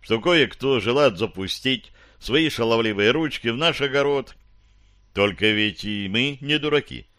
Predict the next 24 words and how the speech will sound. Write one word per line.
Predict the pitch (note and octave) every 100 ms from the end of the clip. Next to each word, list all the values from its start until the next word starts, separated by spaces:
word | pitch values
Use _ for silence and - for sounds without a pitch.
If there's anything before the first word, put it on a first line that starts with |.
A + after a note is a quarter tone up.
| _ _ _
Комитет-то | C#3+ E3 E3+ F3 D#3 - B2+
создан, | D3+ E3 D#3+ A2 D#2+ -
но | G2+ A#2 A2
кто | - C3
этих | G#2+ A2 -
клоунов | A#2 A#2 G#2+ F#2+
слушает?» | - B2 B2+ B2 E2 - - _ _ _ _ _ _ _ _ _ _ _ _ _
«Ты | G#2+ A2
мне | G#2+ A2 G#2+ G#2+
лекцию | G#2+ A2 - - D3
собрался | D3+ D3 D3+ - D3
прочитать?» — | C#3+ C#3 - D3 C#3 - _ _ _ _
покосился | A2 G#2+ A2+ A#2 G2+ A2
на | A2
Дорнера | G#2 A#2+ A2+ A2 G#2+
командор. | G2 A2 A2 G#2 G2+ G2 - - - _ _
«Как | - C3+
будто | G2+ G#2+ F2
я | G#2+ G2
сам | G2 F#2
об | F2+ E2+
этом | - F#2
не | F#2
знаю». | D2+ E2+ E2+ D#2+